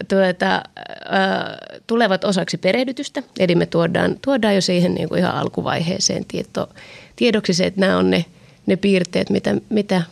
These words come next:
mitä, missä me halutaan, että sä kehityt, ja tehdään, tehdään siitä läpinäkyvää, että miten, miten pystyt näissä, näissä itseäsi kehittämään.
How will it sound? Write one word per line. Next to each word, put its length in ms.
mitä, 220
missä 260
me 80
halutaan, 480
että 240
sä 100
kehityt, 560
ja 100
tehdään, 460
tehdään 360
siitä 240
läpinäkyvää, 720
että 140
miten, 320
miten 280
pystyt 380
näissä, 360
näissä 340
itseäsi 520
kehittämään. 760